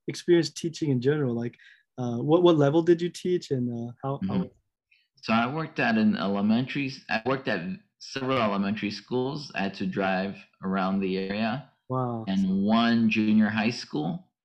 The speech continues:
Speaker 1: Yep.
Speaker 2: And, uh, it was a marvelous experience. I was very lucky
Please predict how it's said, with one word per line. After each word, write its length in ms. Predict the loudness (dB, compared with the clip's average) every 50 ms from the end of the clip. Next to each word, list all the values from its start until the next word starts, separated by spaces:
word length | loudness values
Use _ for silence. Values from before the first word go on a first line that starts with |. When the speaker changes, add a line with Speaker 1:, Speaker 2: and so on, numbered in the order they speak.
| _ _ _ _ _ _ _ _ -6
Speaker 1:
Yep. 120 | -6 -6 -6 -8 -16 -20 -20 -20 _ _ _ _ _ _ _ _ _ _ _ -6
Speaker 2:
And, 500 | -4 -2 0 0 2 2 2 0 0 0
uh, 200 | 0 0 0 2
it 80 | 2 2
was 240 | 2 2 0 -2 0
a 220 | 0 2 4 6
marvelous 680 | 6 6 6 6 4 2 0 0 -2 -2 -2 -2 -2
experience. 760 | -4 -6 -6 -8 -8 -4 -2 0 0 0 0 -2 -6 -8 -8
I 120 | -4 -2 0
was 200 | 0 0 0 0
very 520 | 0 0 0 2 2 0 0 0 0 0
lucky 640 | 0 0 0 -2 -4 -4 -4 -4 -2 0 0 -2 -2